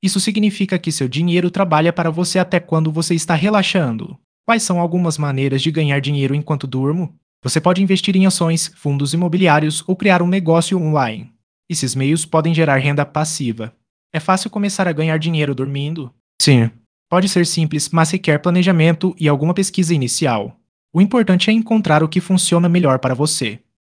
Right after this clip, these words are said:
Precisa de muito dinheiro para começar? Não necessariamente. Você pode começar com um valor pequeno. O importante é dar o primeiro passo e aprender no caminho.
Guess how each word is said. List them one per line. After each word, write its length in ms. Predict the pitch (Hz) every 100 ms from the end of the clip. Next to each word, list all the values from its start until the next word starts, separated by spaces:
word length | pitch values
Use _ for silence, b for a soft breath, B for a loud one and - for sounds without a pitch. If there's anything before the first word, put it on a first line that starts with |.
| _
Precisa 340 | 208 196 185 160
de 100 | 139
muito 240 | 160 185
dinheiro 380 | 151 175 175 180
para 180 | 151 147
começar? 640 | 127 120 - 156 240 - _ _ _
Não 140 | 139 151
necessariamente. 880 | 143 127 127 120 110 104 95 - _ _ _
Você 140 | 135 -
pode 240 | 175 165
começar 400 | - 202 196 170
com 120 | 170
um 40 | 170
valor 240 | 156 120
pequeno. 580 | 117 156 - 127 110 123 - _ _ -
O 80 |
importante 480 | 185 233 220 175 180
é 40 | 202
dar 180 | 160
o 60 | 151
primeiro 340 | 135 127 143
passo 480 | 175 139 131 - 156
e 120 | 170 170
aprender 380 | 170 143 139
no 100 | 147
caminho. 500 | 151 175 170 117 107